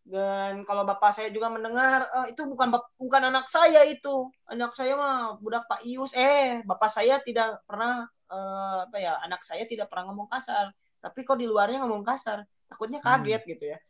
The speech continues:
Speaker 1: Oke. Udah, ada apa, ada kata-kata lagi?
Speaker 2: Udah
Speaker 1: Tidak ada?
Speaker 2: sih.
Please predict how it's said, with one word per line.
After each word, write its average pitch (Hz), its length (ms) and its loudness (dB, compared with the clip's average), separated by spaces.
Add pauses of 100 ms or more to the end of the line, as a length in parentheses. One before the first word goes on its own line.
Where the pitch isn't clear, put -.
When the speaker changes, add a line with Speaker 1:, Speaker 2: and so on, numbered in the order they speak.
(600)
Speaker 1:
Oke. 254 160 -12 (1800)
Udah, 226 300 -2
ada 190 180 -4
apa, 190 160 -2
ada 196 140 0
kata-kata 185 340 2
lagi? 220 220 0 (180)
Speaker 2:
Udah 131 80 -12
Speaker 1:
Tidak 349 240 0
ada? - 80 4
Speaker 2:
sih. 160 60 -10